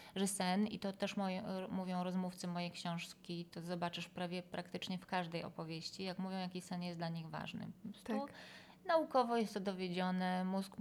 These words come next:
Speaker 1: potrzebuje się regenerować, zwłaszcza osoby w kryzysie, po kryzysie po prostu nie mogą sobie pozwolić na zerwane noce, bo to jest niebezpieczne. Po prostu objawy mogą,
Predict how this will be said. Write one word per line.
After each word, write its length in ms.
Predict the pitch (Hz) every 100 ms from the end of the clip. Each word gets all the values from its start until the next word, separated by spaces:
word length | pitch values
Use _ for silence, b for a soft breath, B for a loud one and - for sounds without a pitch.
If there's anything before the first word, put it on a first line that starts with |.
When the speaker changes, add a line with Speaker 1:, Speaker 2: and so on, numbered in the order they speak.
| -
Speaker 1:
potrzebuje 540 | 202 - 208 196 196 190
się 160 | 202
regenerować, 1000 | 190 185 185 185 180 175 170 170 170 170 180
zwłaszcza 400 | 185 190 190 190
osoby 340 | 185 185 180
w 80 | 180
kryzysie, 520 | - 196 185 - 175 -
po 80 | 190
kryzysie 720 | - 196 185 185 185 180 180 B B B -
po 80 | 180
prostu 360 | 190 190 -
nie 160 | 202 208
mogą 260 | 208 202
sobie 200 | 196 190
pozwolić 480 | 185 180 175 175 175
na 100 | 180
zerwane 440 | 175 175 175 170 170
noce, 320 | 165 165 170
bo 120 | 170
to 120 | -
jest 160 | 175 185
niebezpieczne. 720 | 180 165 170 - 156 - - - 170
Po 60 | -
prostu 380 | - - 170 - -
objawy 400 | - 170 165 160
mogą, 420 | 160 160 165 165